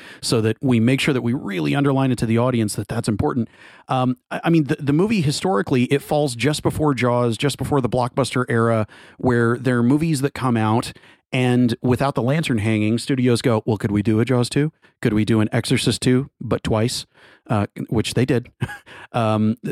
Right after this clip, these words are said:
and, and it's an afterthought, and it's not something that the movies were built with.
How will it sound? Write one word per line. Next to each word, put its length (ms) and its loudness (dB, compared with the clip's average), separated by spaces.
and, 400 2
and 120 0
it's 120 -2
an 140 2
afterthought, 600 -2
and 400 4
it's 180 0
not 340 2
something 540 2
that 160 -2
the 80 0
movies 400 2
were 160 2
built 320 -2
with. 380 -2